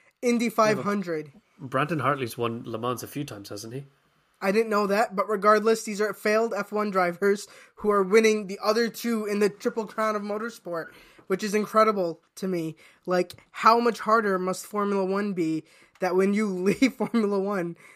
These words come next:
Speaker 1: as a, you know, driver that didn't quite make it, you win these other massively legendary races?
Speaker 2: I, I think the difficulty is, like, Brandon Hartley drives for Toyota, right? So they're, they are the best team in Le Mans.
Speaker 1: Oh.
Speaker 2: And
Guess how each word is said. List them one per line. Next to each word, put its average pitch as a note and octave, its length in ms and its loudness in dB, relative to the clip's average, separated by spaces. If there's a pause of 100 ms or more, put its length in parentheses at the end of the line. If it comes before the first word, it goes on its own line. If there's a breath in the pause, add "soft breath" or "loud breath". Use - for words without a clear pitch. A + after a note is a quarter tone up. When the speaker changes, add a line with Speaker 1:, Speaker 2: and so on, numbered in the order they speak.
(120)
Speaker 1:
as F#3 180 0
a, F3 280 2 (160)
you F#3 100 -2
know, F3 100 0
driver F#3 360 2
that F3 260 -2
didn't F#3+ 260 -2
quite F#3 260 -2
make F#3+ 260 -2
it, E3+ 180 -6
you F#3+ 220 -4
win F#3+ 360 0
these F3+ 220 -6
other F3+ 240 -2
massively F3 760 -4
legendary E3 580 -4
races? D#3 560 -10 (840 soft breath)
Speaker 2:
I, C#3+ 160 -4
I D3 60 -4
think G3 220 -4
the D3+ 40 -6
difficulty C#3 640 -4
is, A2+ 240 -6
like, A2 160 -10
Brandon D3 280 0
Hartley A#2+ 260 -4
drives G#2+ 280 -4
for - 100 -18
Toyota, G#2 580 -8
right? A2 320 -6
So B2+ 120 -6
they're, A#2 280 -2
they B2 180 -4
are B2+ 200 2
the A2 220 -4
best G#2+ 360 -6
team G#2+ 180 -6
in G#2 160 -10
Le G#2 100 -10
Mans. G#2+ 340 -12 (520 loud breath)
Speaker 1:
Oh. - 20 -4
Speaker 2:
And A2+ 320 -2